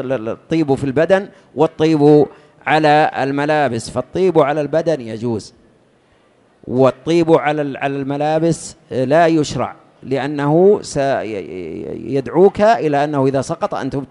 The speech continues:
تستبدل أو تغسل ثياب الإحرام، لأنه محرم عليك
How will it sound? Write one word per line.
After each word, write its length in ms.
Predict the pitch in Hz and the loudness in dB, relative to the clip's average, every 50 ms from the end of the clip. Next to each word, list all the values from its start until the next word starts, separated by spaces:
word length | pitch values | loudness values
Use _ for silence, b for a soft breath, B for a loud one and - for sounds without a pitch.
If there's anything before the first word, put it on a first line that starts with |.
| _ | _
تستبدل 600 | - 135 - - 151 156 147 139 147 156 156 151 B B B B B - | -10 -10 -8 -4 -6 -6 -4 -2 -2 -2 -2 -2 B B B B B 0
أو 120 | 151 151 147 | 2 2 2
تغسل 540 | - 175 160 131 - - 156 156 147 151 b b b b b b | 2 0 -2 -2 -4 -4 -2 -2 -2 -4 b b b b b b
ثياب 540 | - 147 143 147 151 147 147 143 139 139 - - - | 0 2 4 4 6 6 4 2 2 -2 -8 -8 -6
الإحرام، 520 | 139 143 123 - - 127 139 170 190 190 | -6 -6 -6 -6 -6 -4 -4 -4 -4 -4
لأنه 380 | 160 139 139 156 160 143 135 139 | -2 -2 -2 -2 -2 -2 -2 -2
محرم 580 | 139 131 - - 156 160 156 147 139 135 120 | -4 -4 -4 -4 -6 -4 -2 -2 -2 -2 -4
عليك 560 | 113 127 139 143 120 123 127 139 139 139 - | -4 -4 -6 -6 -6 -4 -4 -4 -4 -4 -6